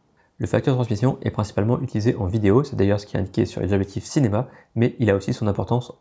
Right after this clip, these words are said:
en photo, en particulier en basse lumière. En fait, quand la lumière rentre dans l'objectif, elle va traverser toute une série de lentilles avant d'atteindre le capteur. Mais pas que. Une partie de la lumière va aussi être réfléchie à l'extérieur de l'objectif,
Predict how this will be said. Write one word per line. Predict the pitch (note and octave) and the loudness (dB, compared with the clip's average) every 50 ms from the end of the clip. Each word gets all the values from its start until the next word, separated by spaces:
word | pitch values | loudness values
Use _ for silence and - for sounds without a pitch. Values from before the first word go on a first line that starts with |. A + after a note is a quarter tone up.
| _ - | _ -2
en | - | -2
photo, | C3 - A2 - - - - - - | 0 0 -2 -4 -4 -6 -6 -8 -8
en | - - | -6 -2
particulier | - A2+ - - - A2 A2+ G#2+ - | -2 -4 -4 -2 0 0 0 0 -2
en | - A#2+ A2+ | -4 -8 -6
basse | G#2+ G#2 A2+ A#2+ - | -4 -2 -4 -4 -4
lumière. | - - F#2+ E2+ - _ _ _ _ _ _ _ _ - | -8 -14 -14 -14 -16 _ _ _ _ _ _ _ _ -6
En | G#2+ | -2
fait, | B2+ C#3 | -2 -2
quand | C3+ - A#2 | 0 0 2
la | A#2 G#2 | 4 4
lumière | G#2 A2+ B2 C3+ C3+ C3 - C#2+ | 4 4 4 4 2 2 0 -4
rentre | D2 G#2 B2+ C#3+ C#3 B2 | -2 0 2 2 2 2
dans | A2 G#2 | 2 4
l'objectif, | A#2 A#2 A2 G2 - - B2 C#3+ C#3 - - _ _ _ _ _ _ - | 4 4 2 2 2 2 0 0 0 -2 -12 _ _ _ _ _ _ -2
elle | - A2+ | 0 2
va | G#2 G2+ | 2 2
traverser | - - - C#3+ C3 B2+ - - | 2 2 0 0 0 0 -2 -4
toute | A#2 - C3+ - | -4 -4 -2 0
une | C#3+ C3+ | 0 2
série | - C3 A#2+ A#2+ | 4 4 2 2
de | A2+ | 2
lentilles | G#2+ G#2 G2 - - A#2+ C3 C3+ C3+ - - _ - | 0 0 -2 -2 0 0 0 -2 -4 -8 -20 _ -4
avant | - G#2 G#2 A2 | -2 0 2 2
d'atteindre | A2 G#2 B2 C3 C3 | 2 2 2 2 2
le | A#2+ | 2
capteur. | - - - - - - - - - _ _ _ _ _ _ _ _ _ _ _ _ - | 2 0 -2 -2 -2 -4 -4 -6 -18 _ _ _ _ _ _ _ _ _ _ _ _ -2
Mais | C#3+ C3 C3+ | 0 2 2
pas | C3+ A2+ | 2 0
que. | - - A#2 - - - _ _ _ _ _ _ _ _ _ - | 0 0 -4 -4 -6 -20 _ _ _ _ _ _ _ _ _ -2
Une | G#2 F#2+ F#2 | 0 0 2
partie | - B2 B2+ - | 0 0 0 2
de | D#3+ B2 | 2 2
la | A2 | 4
lumière | G#2 G#2 A2 A#2 C3 C#3 C3+ | 4 4 4 4 4 4 2
va | A2+ G#2 | 2 2
aussi | G#2+ G#2+ - - | 2 0 0 -2
être | A#2+ - - - | -2 0 0 0
réfléchie | G2 A2 A#2+ - - G#2+ - - C3+ - - | 0 0 0 0 0 -2 0 -2 -2 -2 -2
à | - A2 F#2 | -2 0 0
l'extérieur | F#2 G2+ A#2 C#3 C#3 - - - A#2 G#2 G2+ A2 A#2+ A#2 | 0 0 0 -2 -2 -4 -2 0 0 2 2 2 0 0
de | G#2+ | 0
l'objectif, | G2+ G#2 G2 A2+ A#2 - - - D3+ - - - | -2 -2 -2 -4 -6 -6 -4 -4 -6 -6 -8 -20